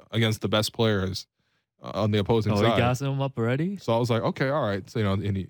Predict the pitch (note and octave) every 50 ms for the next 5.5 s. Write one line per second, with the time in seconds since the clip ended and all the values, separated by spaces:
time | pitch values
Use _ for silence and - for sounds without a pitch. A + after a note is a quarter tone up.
0 | - G#2 - G2 F#2+ G#2+ C3+ G3 - - G#3+ - C3+ - D3 C#3+ D3+ C#3 A#2 G#2
1 | G#2 A2+ C3 D3 C#3+ - - C3+ C3+ C#3 C3 A2 G2+ F#2+ G2+ G2 F#2 - - A#2
2 | A2 G#2+ G#2 G#2 G2+ G2 F#2+ F#2 F2 E2+ F2 F2 F2 F#2+ G#2+ - - - F3 F#3+
3 | E3+ D#3 D#3 D#3 C3 A#2+ - - - A#3+ - - A3+ E3 F3+ F#3+ G3 F#3 G3 F#3
4 | G3 G3 F3 E3+ D3+ F3 - - B2 - - C3 B2 - B2 A2+ B2 G#2+ G#2 G2+
5 | G2 F#2+ G2+ - - F#2+ F2 F#2 -